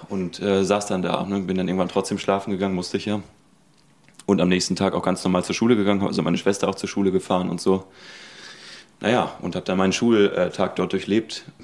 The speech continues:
war also genügend abgelenkt und hab mir da auch gar nicht groß Gedanken gemacht währenddessen. Also lief alles soweit normal weiter, soweit das denn ging. Äh, als ich dann nach Hause kam, war meine Mutter tatsächlich, tatsächlich auch wieder da. Äh, und das war natürlich, wie man sich vielleicht vorstellen kann, dann sehr, sehr seltsam. Also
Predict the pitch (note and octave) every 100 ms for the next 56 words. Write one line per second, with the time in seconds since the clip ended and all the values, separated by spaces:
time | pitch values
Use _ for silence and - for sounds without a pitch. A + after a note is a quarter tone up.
0 | - F#2 F#2 F3+ E3+ F2+ F#2 - G2+ F#2+
1 | F#2+ - E2+ - F2+ F2+ E2+ - F#2 F#2
2 | - F2+ - - F2+ F#2 F2+ - F#2+ G2+
3 | G2 F#2+ F2+ F2 F#2 G2 - G2+ F2+ F#2
4 | F2+ - - F2+ F2+ F2+ F2+ G2+ F#2 G2+
5 | - - - - - - - F#2 F#2+ F2+
6 | F#2+ F#2+ G2 A#2 - _ - - - -
7 | - - - - _ - F2+ F2+ F2+ F#2+
8 | F2+ G2 G2+ - F#2+ F#2 F2+ F2+ F#2+ -
9 | F#2 F2+ - G2 F#2+ F#2 F2 - F#2+ -
10 | F2 A#2+ - _ - F#2 F2+ F2+ F2+ F#2
11 | F2+ - F#2 F2+ F2+ F2+ F2 E2+ - F2+
12 | - - E2+ D#2 - - D#2 D#2+ - -
13 | - - - F2+ E2 D#2